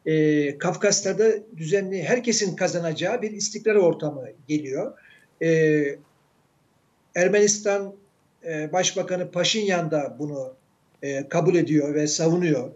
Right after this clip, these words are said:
gördüğümüz kadarıyla. Bununla ilgili görüşmeler yapıldı. İşte Azerbaycan'la görüşmeler, mesajlar gelip gidiyor. Rusya ile görüşülüyor. Rusya bir anda arada koordine görevini yapıyor.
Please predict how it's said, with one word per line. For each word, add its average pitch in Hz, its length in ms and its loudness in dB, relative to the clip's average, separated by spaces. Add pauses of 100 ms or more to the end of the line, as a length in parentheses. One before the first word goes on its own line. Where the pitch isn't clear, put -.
(120)
gördüğümüz 143 500 -4
kadarıyla. 143 640 -2 (300)
Bununla 214 240 6
ilgili 190 360 2
görüşmeler 180 560 2
yapıldı. 151 520 -2
İşte 156 420 -4 (120)
Azerbaycan'la 156 680 0
görüşmeler, 151 600 0
mesajlar 151 600 -2
gelip 139 400 -10
gidiyor. 123 440 -6 (260)
Rusya 185 320 4
ile 160 160 4
görüşülüyor. 151 760 0 (260)
Rusya 185 360 0
bir 185 420 2
anda 175 460 0 (180)
arada 170 400 2
koordine 165 400 2
görevini 143 460 0
yapıyor. 139 500 -8